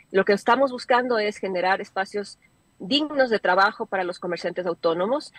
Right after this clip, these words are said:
socialización a través de las administraciones zonales que están permanentemente en territorio socializando la normativa, los derechos y, eh, las opciones que se están planteando a través del Plan Maestro de Comercio. Y por otro lado, eh, olvi-, eh, recordar que no podemos, eh, retener,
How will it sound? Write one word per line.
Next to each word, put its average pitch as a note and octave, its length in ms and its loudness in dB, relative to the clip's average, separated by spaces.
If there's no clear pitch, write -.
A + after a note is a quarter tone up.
socialización G3 840 0
a A#3 60 -2
través F#3 280 0
de G3+ 80 -2
las G3 140 -2
administraciones F3 760 -6
zonales F3 520 0
que F#3+ 60 -6
están F3+ 280 -2
permanentemente F#3 720 -4
en G3 80 -4
territorio F3 480 -2
socializando F#3+ 640 0
la F#3 100 4
normativa, F3 540 0
los E3+ 180 -2
derechos G3+ 480 0
y, B3 360 2
eh, F3+ 460 6
las G3 240 4
opciones A#3+ 440 0
que G#3 60 -10
se F#3+ 100 -10
están F#3+ 220 -6
planteando G3 380 -2
a G3+ 40 -2
través F3 300 -2
del F3 140 -2
Plan F#3+ 340 -2
Maestro F3+ 380 -4
de E3 80 -8
Comercio. E3 520 -6
Y G#3+ 100 -4
por A3 160 4
otro A#3 240 4
lado, A#3 420 6
eh, F#3+ 200 -2
olvi-, G3 320 -2
eh, E3+ 400 -4
recordar G3 460 0
que G#3+ 320 -2
no G3+ 180 -2
podemos, G#3+ 640 -2
eh, D#3+ 340 -8
retener, F#3 560 2